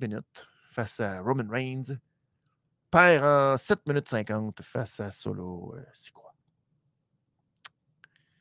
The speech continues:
<sighs> Ben oui, qu'est-ce que tu veux, il manquait de temps.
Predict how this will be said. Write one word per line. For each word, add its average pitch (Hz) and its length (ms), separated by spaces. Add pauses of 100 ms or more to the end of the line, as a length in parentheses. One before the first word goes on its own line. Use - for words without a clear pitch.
(920)
<sighs> 170 60 (1200)
Ben 185 120
oui, - 80 (440)
qu'est-ce - 160
que - 60
tu - 60
veux, - 80 (120)
il 98 120
manquait 120 260
de 147 60
temps. 170 220